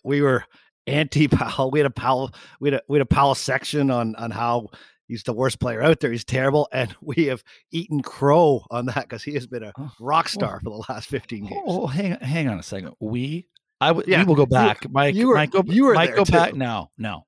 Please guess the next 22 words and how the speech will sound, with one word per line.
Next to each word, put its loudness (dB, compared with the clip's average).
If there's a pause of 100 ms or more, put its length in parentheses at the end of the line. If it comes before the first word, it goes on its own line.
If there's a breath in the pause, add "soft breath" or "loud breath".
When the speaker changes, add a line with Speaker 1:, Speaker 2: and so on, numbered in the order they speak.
(120)
Speaker 2:
that's -10
wrong. -6
Speaker 1:
Oh. -20
Speaker 2:
Mike, -2
go 0
back. 0
We, -6
we 0
have -2
to -2
go -2
back -2
and -18
play -2
the -10
tapes. -12 (180)
Uh, -4
there's -6
no 2
way. 2 (460 loud breath)
I 4 (240)
realized 2